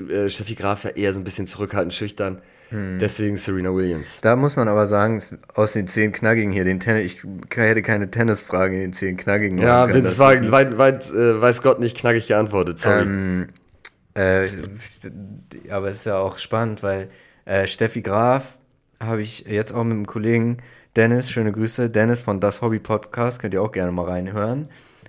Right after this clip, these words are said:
Speaker 2: ähm, hat, äh, habe ich drüber geredet, dass Steffi Graf ist so echt eine der deutschen Prominenten, die wirklich am meisten richtig gemacht hat.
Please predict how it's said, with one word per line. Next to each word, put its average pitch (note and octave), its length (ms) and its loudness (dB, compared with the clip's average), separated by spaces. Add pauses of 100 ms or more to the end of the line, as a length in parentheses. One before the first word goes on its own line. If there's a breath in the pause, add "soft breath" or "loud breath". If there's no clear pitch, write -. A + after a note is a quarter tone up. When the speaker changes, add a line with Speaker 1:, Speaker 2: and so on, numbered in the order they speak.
(120)
Speaker 2:
ähm, G2+ 520 0 (560)
hat, G#2+ 440 -4
äh, F#2+ 440 0
habe G2+ 120 -4
ich - 80 -10
drüber A#2 200 0
geredet, A#2+ 420 -2
dass G#2+ 280 -2 (200 soft breath)
Steffi A#2 360 -2
Graf A2 460 2
ist - 160 -4
so B2+ 340 0 (460 loud breath)
echt A#2+ 280 -4
eine A#2+ 240 0
der G#2+ 140 2
deutschen A#2+ 560 -2
Prominenten, B2 880 -2 (340 soft breath)
die A2 320 -2
wirklich A#2+ 320 -6
am A2 120 -4
meisten A2 340 0
richtig G#2+ 320 -8
gemacht D#2+ 380 -8
hat. - 240 -10